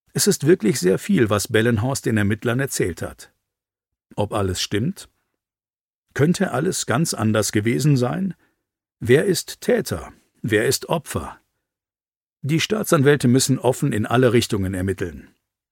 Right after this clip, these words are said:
Bemerkenswert ist, wie die Ermittler die Rolle und den Status von Markus Braun beschreiben.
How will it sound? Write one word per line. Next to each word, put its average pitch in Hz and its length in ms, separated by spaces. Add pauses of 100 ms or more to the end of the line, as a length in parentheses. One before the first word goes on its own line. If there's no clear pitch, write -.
(320)
Bemerkenswert 135 680
ist, 208 260 (360)
wie 160 140
die 185 120
Ermittler 156 380
die 117 100
Rolle 123 360
und 196 180
den 143 120
Status 104 500
von 117 160
Markus 95 380
Braun 147 280
beschreiben. 92 640